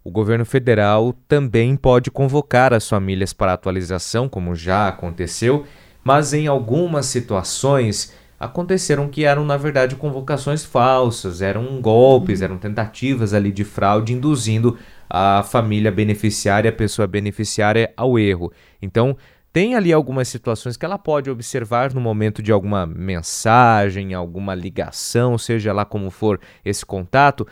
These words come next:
Speaker 1: pra ele identificar se realmente é o governo federal, se é o cras, se é o poder público tentando localizar aquela pessoa ou se é uma tentativa de golpe.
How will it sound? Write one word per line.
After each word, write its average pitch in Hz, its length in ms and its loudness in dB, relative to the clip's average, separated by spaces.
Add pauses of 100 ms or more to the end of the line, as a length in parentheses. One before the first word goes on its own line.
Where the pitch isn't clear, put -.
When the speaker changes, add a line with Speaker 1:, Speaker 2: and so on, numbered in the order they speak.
(240)
Speaker 1:
pra 151 120 2
ele 151 120 2
identificar 170 680 -4
se 135 200 -6
realmente 127 760 -2
é 143 220 0 (260)
o 180 120 -12
governo 139 340 0
federal, 107 640 0
se 120 300 -4
é 127 80 4
o 120 80 2
cras, 107 500 2
se - 220 -6
é 131 40 0
o 147 80 0
poder 135 320 0
público 107 560 -6 (360)
tentando 120 440 2
localizar 113 640 2
aquela 117 280 -2
pessoa 160 500 -2 (220)
ou 165 140 -2
se 151 120 -4
é 143 40 2
uma 143 180 -2
tentativa 147 500 -4
de 151 100 -6
golpe. 123 320 0